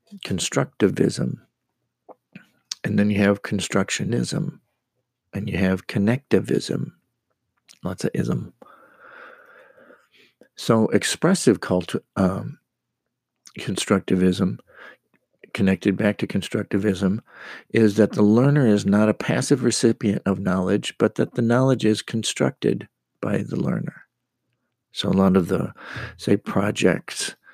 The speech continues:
um, having learners do projects that as they're constructing, they're doing, that's when they're, they're actually, you know, learning is taking place. And I think there's research that shows that, uh, that's completely true. Uh,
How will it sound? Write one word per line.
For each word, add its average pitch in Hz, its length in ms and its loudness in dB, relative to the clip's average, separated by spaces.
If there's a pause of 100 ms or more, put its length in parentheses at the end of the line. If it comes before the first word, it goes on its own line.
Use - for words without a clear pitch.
(400)
um, - 440 -6
having 98 320 2
learners 98 380 4
do 101 180 4
projects 95 600 0
that 92 200 -2
as 101 220 -2
they're 104 140 4
constructing, 98 680 -4
they're 98 180 2
doing, 104 360 0
that's - 240 0
when 95 200 4
they're, 95 280 2 (480)
they're 95 220 -2
actually, 98 640 -2
you 107 80 -4
know, 117 180 -6 (300)
learning 98 380 4
is 92 120 -4
taking 101 380 0
place. 95 480 0
And 101 100 2
I 113 80 2
think - 420 -6 (160)
there's 101 240 2
research - 480 0
that - 180 0
shows - 320 -2
that, - 360 -2
uh, - 220 -2 (800)
that's 95 440 0 (160)
completely - 500 0
true. 95 500 2 (540)
Uh, 98 300 6